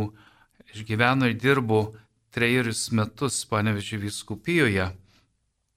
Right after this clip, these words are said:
labai gražiai išmoko lietuviškai. Jis buvo vienuolyno viršininku per-, iškeltas iš Lietuvos į Islandiją. Jisai ten buvo paskirtas dirbti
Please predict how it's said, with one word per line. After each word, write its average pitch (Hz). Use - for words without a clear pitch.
labai 135
gražiai 113
išmoko 123
lietuviškai. 104
Jis 151
buvo 131
vienuolyno 117
viršininku 117
per-, 113
iškeltas 110
iš -
Lietuvos 107
į 98
Islandiją. 135
Jisai 117
ten 120
buvo 110
paskirtas 113
dirbti 107